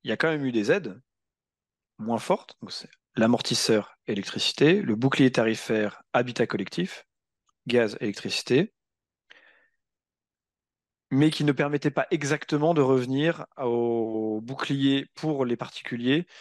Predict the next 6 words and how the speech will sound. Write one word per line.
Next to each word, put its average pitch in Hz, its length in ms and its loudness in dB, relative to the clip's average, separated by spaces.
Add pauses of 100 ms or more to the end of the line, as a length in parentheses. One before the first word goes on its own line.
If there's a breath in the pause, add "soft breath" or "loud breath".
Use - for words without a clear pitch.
(420 loud breath)
euh, 92 1700 -4
qu'on 120 160 -8
a 104 80 -2
pu 143 140 -8
connaître. 107 380 -4
Donc - 180 -14